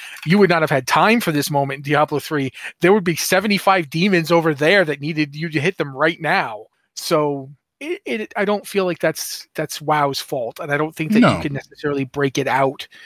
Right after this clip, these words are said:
Speaker 1: into an A R P G and you'd get a better experience. Uh, that being said, I really want, the thing about WoW, it's, its time scale, if you think about how much time has passed between things, is enormous. Like,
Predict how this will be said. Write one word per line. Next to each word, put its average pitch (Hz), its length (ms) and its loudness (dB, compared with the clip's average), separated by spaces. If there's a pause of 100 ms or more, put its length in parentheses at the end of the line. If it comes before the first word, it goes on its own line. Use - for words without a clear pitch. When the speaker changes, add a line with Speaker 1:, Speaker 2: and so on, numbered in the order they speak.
(240)
Speaker 1:
into 175 260 6
an 151 60 4
A 147 160 4
R 147 100 4
P 139 160 -2
G 139 180 -2
and 131 100 -4
you'd 131 180 -6
get 139 180 0
a 135 40 -4
better 127 280 -2
experience. 113 760 -10
Uh, 120 360 -6 (460)
that 180 200 4
being 180 180 4
said, 139 500 2 (360)
I 147 260 -4 (220)
really 156 680 2
want, 135 540 0 (400)
the 180 100 6
thing 302 240 2
about 226 240 6
WoW, 175 260 6
it's, 156 220 -6
its 160 240 -6
time 196 440 0
scale, 160 540 -2
if 139 80 -8
you 143 80 -6
think 170 240 -4
about 180 180 0
how 165 280 2
much 160 360 0
time 156 280 2
has 139 160 -4
passed 151 400 -2
between 170 300 -8
things, 135 320 -6 (420)
is 208 180 2
enormous. 160 880 -2 (220)
Like, 175 240 2